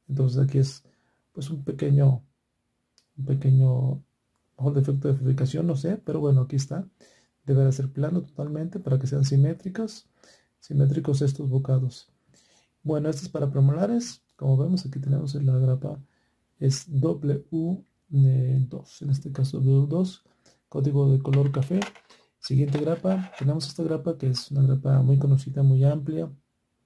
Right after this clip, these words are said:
para dientes anteriores, que normalmente lo utilizamos para zonas de caninos, ah, incisivos, y con caninos incisivos superiores o inferiores. En este caso es una grapa para dientes anteriores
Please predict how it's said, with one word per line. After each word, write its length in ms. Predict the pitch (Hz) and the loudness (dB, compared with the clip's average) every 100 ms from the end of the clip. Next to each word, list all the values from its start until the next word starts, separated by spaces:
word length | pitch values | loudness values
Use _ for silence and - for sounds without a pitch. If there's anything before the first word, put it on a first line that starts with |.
| _ _ - _ _ - | _ _ -20 _ _ -6
para 180 | 147 139 | -2 0
dientes 520 | 143 143 151 139 - _ _ - | 0 0 -4 -6 -12 _ _ -2
anteriores, 720 | 143 135 135 143 170 185 - | 0 2 2 2 0 -2 -4
que 100 | 139 | -2
normalmente 640 | 131 135 160 160 143 165 | 2 2 2 -2 -4 -2
lo 140 | 135 | 0
utilizamos 680 | 127 135 160 170 165 139 - _ _ _ _ _ | 0 -2 -6 -4 -4 -6 -12 _ _ _ _ _
para 160 | - 135 | 0 0
zonas 300 | 147 151 135 | 0 0 2
de 340 | 143 147 139 - | 0 -2 -8 -4
caninos, 680 | 135 131 135 139 135 - _ _ _ | 2 4 4 4 0 -8 _ _ _
ah, 720 | 147 135 123 127 131 139 175 185 - | -2 -2 0 -2 -4 -6 -10 -12 -2
incisivos, 760 | 143 135 139 185 220 - - - | 0 2 0 0 -2 -8 -16 -18
y 80 | 147 | -12
con 240 | 135 135 - | -4 -4 -4
caninos 360 | 139 135 143 139 | 0 0 0 -2
incisivos 500 | 139 135 160 165 180 | -2 -2 -2 -4 -4
superiores 640 | 139 135 143 175 208 - - _ - _ _ _ - | -4 0 0 2 -2 -4 -12 _ -20 _ _ _ -4
o 80 | 147 | 0
inferiores. 720 | 135 131 147 175 208 - - - | 2 2 0 -2 -4 -8 -18 -8
En 80 | |
este 220 | 127 - 135 | -8 -8 -6
caso 240 | 135 - | -6 -6
es 100 | - | -2
una 240 | 135 127 | 0 2
grapa 420 | 127 127 - 135 131 | 0 -2 0 0 0
para 180 | 127 123 | -2 -2
dientes 380 | 135 135 - 139 | 2 0 2 0
anteriores 680 | 135 131 139 139 139 - | 2 4 4 4 2 -2